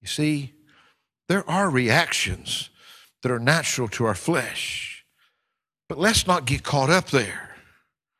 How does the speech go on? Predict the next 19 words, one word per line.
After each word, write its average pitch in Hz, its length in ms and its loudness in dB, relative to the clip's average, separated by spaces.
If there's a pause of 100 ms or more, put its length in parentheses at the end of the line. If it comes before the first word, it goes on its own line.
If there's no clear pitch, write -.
(480)
because 135 320 2
there 202 200 6
are 160 140 4
responses 127 1120 2 (760)
that 131 160 4
are 120 120 4
necessary - 960 2 (1700)
in 113 80 0
order 123 180 2
to 110 140 -4
get 107 160 2
a 107 60 -2
result 98 720 -2 (1200)
that 101 100 0
is 101 180 -4
noteworthy. 98 460 -6 (360)
<laughs> 147 80 -2 (1160)
You 101 80 -10
see, 143 380 -2